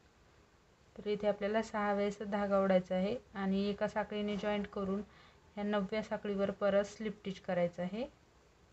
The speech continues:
आणि परत एक, दोन, तीन, चार, पाच, सहा, सात, आठ,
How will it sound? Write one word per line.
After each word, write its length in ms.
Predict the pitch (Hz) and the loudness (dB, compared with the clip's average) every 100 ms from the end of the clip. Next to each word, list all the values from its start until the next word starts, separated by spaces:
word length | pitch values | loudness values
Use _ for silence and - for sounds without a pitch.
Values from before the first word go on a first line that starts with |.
| _ - - - - - - | _ -20 -20 -20 -20 -20 -12
आणि 180 | 202 214 | -4 -4
परत 400 | 208 214 208 208 | 2 2 2 2
एक, 480 | 208 202 202 196 190 | 4 4 2 2 2
दोन, 420 | 196 190 190 196 | 4 4 4 2
तीन, 540 | - 202 185 185 190 | 0 -2 0 2 2
चार, 480 | 190 196 180 180 180 | 2 0 0 0 0
पाच, 480 | 185 190 175 175 185 - - - - - - - - - - | -2 -2 -2 -2 -4 -8 -20 -20 -20 -20 -20 -20 -20 -16 -6
सहा, 360 | 196 180 185 | -4 0 0
सात, 460 | 185 - 180 180 185 180 - | -2 -4 -2 -2 -4 -6 -6
आठ, 320 | 190 190 | -2 -2